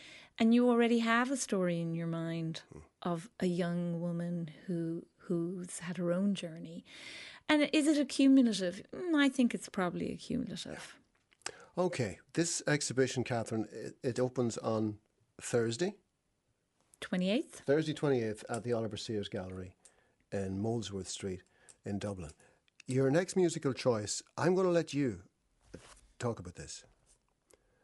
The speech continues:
Speaker 2: Um, <laughs> I was at the Stones a couple of weeks ago, and one of the highlights was a performance of Wild Horses,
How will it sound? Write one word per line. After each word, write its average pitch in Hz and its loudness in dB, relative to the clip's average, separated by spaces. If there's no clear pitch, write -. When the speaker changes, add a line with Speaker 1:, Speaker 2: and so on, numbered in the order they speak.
Speaker 2:
Um, 107 -6
<laughs> - -20
I 127 -2
was 156 -2
at 202 -2
the 165 -6
Stones 175 4
a - -12
couple 113 -4
of 113 -4
weeks 110 -6
ago, 104 -6
and 127 0
one 180 0
of 165 4
the 147 4
highlights 143 2
was 143 0
a 143 0
performance 110 -4
of 98 -12
Wild 98 -6
Horses, 101 -12